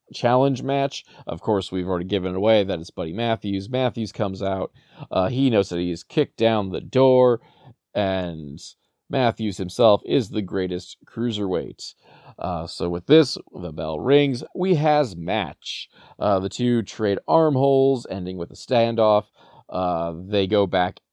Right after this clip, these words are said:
at it, and, uh, Matthews tweaks his ankle, uh, bouncing off the ropes on a go over, uh, goes outside to kind of shake it off. T J P tries to attack and gets sent to the guardrail twice, uh, but eventually they both come back in the ring,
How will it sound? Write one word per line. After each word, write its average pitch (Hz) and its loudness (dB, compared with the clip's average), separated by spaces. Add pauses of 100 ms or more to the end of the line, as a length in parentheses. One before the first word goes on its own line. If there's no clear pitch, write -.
(120)
at 139 6
it, 131 0 (240)
and, 90 -4 (100)
uh, 82 -4
Matthews 95 -4
tweaks - -6
his 104 -8
ankle, 92 -4 (100)
uh, 87 -4
bouncing 90 -4
off 92 -2 (360)
the 92 -4
ropes 95 0
on 87 -4
a 87 -6
go 95 2
over, 90 -2 (340)
uh, 98 0
goes 110 2
outside 98 0
to - -6
kind 90 -4
of 87 -8
shake 110 -2
it 95 -2
off. 95 2 (240)
T 147 2
J 127 4
P 110 -4 (240)
tries 123 2
to 120 -2
attack 107 0
and 107 -6
gets 82 -8
sent 104 -8
to 117 -10
the - -8
guardrail 92 -4
twice, 123 2 (300)
uh, 90 -2
but 87 -2
eventually 101 -2
they 90 -2
both 90 -2
come 98 -6
back 90 -2
in 87 -8
the 90 -8
ring, 92 -4